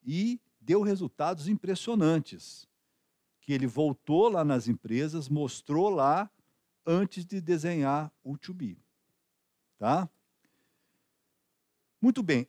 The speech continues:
aí, esse mesmo case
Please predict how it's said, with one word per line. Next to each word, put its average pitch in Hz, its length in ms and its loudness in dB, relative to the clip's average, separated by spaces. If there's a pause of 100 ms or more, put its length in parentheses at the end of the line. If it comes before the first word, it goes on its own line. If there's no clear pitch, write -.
aí, 240 580 2 (800)
esse 139 280 -2
mesmo 220 400 2
case 156 680 -2